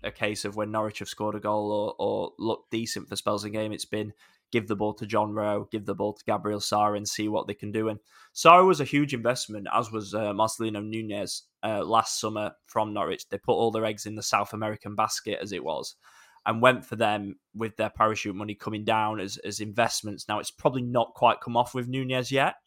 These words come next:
although there's plenty of time. But Sara, whenever they do sell him, they are gonna make a hefty chunk of profit on that, because he's got the qualities to play further up the pitch. We've seen how he can influence games in the final third, the goals he can score, the way he can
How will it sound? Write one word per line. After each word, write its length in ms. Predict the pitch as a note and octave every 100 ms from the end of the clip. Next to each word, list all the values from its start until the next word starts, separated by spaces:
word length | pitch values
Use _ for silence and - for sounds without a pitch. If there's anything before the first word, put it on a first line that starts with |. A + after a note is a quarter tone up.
| _ _
although 220 | - A2+ A2
there's 140 | G#2+
plenty 280 | - A2+ G#2
of 120 | -
time. 400 | - G#2+ A2+ C#3 _ - _
But 160 | A2+ -
Sara, 600 | - B2 A#2 A2 A2 A#2
whenever 320 | A#2 A#2+ A2
they 100 | A2
do 220 | G#2 A#2 A2
sell 260 | - G#2+
him, 160 | A2+ A2
they 100 | A2+
are 140 | A2+
gonna 160 | A2+ A2+
make 220 | A2+ -
a 40 |
hefty 440 | G#2 A2 - - G#2
chunk 260 | G#2 G2+
of 140 | - -
profit 320 | A2+ - G2
on 160 | F#2+ A2
that, 140 | -
because 340 | A2 - A#2 - - - _ -
he's 180 | B2 A#2+
got 260 | D3 - - _ _ _ -
the 60 | B2
qualities 580 | - B2+ B2 - A2+ -
to 80 |
play 340 | - A2+ G#2+ G#2+
further 380 | - A#2+ A#2 B2
up 80 |
the 60 | A#2+
pitch. 320 | - E3 -
We've 100 | A#2
seen 220 | - B2+ A#2
how 100 | G#2+
he 60 |
can 160 | - A2+
influence 400 | A2 A2+ A2 -
games 260 | A2 A2+
in 80 | G#2+
the 60 | G#2+
final 320 | A2+ A2 G#2+
third, 320 | - A#2+ A#2+
the 80 | -
goals 280 | A#2 A#2+ A#2
he 60 |
can 160 | A#2 A#2
score, 380 | - B2 A#2+ A#2
the 80 | A2
way 160 | G#2+
he 60 | A2
can 200 | A2+